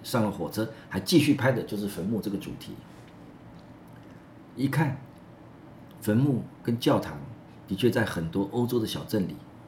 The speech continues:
我所接触到的是一个市政的中心，大家把它当成公园在造访。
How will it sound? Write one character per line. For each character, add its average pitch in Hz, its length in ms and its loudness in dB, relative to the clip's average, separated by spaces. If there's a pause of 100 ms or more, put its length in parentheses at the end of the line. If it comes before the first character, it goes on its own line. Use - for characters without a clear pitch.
(180)
我 98 80 -4
所 95 120 0
接 107 180 2
触 107 140 -2
到 98 160 0
的 - 240 -8 (180)
是 - 140 -2
一 107 60 4
个 98 100 0
市 117 220 0
政 101 180 0
的 87 60 -2
中 95 240 -4
心， 95 240 -6 (600)
大 - 140 4
家 123 140 2
把 - 100 -2
它 - 80 -8
当 107 240 0
成 90 220 -4
公 131 200 2
园 87 160 0
在 - 120 -4
造 85 200 -4
访。 - 200 -12